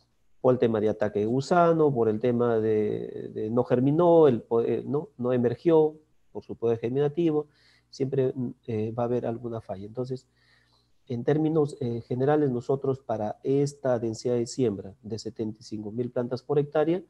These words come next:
nosotros estaríamos, eh, colocando una dosis de unas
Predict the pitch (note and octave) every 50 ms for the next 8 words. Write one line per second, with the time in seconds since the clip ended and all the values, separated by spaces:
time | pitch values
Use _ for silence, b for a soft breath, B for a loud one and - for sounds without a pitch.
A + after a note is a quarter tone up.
0 | _ _ _ _ _ _ _ _ _ - A2+ - - C#3 C#3+ C#3+ C#3 C3+ - B2+
1 | - - A#2 A#2+ C3+ C3+ C3 C3+ C3 C3 B2 - - _ _ - A#2 G#2+ G2+ G2+
2 | - - A2+ A2 G#2 A2 - C3 C3 C3+ C3+ D#3 D#3+ - - - C3 A#2+ A#2+ A#2+
3 | A#2+ B2 B2 B2 - B2 A2+ A2+ A2+ A#2 A#2+ A#2+ A2+ -